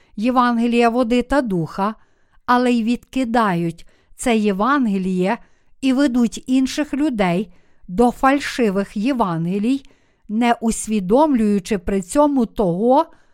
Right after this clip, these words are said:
що насправді роблять. Мабуть, жоден із них не думає,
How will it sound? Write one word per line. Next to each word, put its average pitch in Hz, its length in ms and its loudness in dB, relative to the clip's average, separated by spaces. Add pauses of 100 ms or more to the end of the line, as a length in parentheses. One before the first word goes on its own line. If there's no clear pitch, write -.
(160)
що 240 340 -4
насправді 226 760 -2
роблять. 185 580 0 (600)
Мабуть, 247 580 0
жоден 247 520 2
із 302 220 -2
них 240 260 -2
не 277 140 0
думає, 180 560 -2